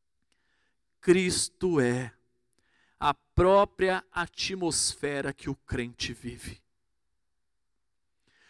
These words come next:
Não tem como ser dele, senão por meio de Cristo.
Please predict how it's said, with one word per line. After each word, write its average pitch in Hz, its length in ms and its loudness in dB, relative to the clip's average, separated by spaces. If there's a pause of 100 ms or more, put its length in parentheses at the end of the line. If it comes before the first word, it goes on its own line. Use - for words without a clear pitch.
(160)
Não 277 260 4
tem 311 320 2
como 269 300 2
ser 254 320 4
dele, 214 640 4 (160)
senão 262 460 0
por 262 180 -2
meio 247 260 2
de 233 160 -2
Cristo. 269 720 4